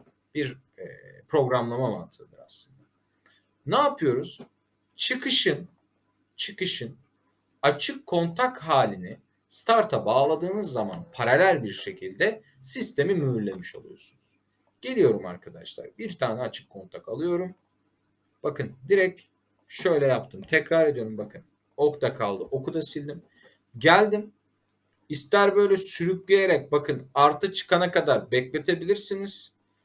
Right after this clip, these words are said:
Çıktığı zaman bırakabilirsiniz. İsterseniz, isterseniz şurada arkadaşlar open branch var. Görüyor musunuz? Open branch. Buna geldiğiniz zaman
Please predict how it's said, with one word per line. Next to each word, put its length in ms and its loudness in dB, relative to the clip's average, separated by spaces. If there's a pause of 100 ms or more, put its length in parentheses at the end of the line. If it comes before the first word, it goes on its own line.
(160)
Çıktığı 420 -2
zaman 400 -4 (260)
bırakabilirsiniz. 1040 0
İsterseniz, 960 0 (960)
isterseniz 640 0
şurada 500 0
arkadaşlar 760 0 (920)
open 400 6
branch 400 4
var. 260 -8 (120)
Görüyor 260 2
musunuz? 480 -12
Open 420 4
branch. 300 -6 (560)
Buna 200 2
geldiğiniz 560 2
zaman 420 -6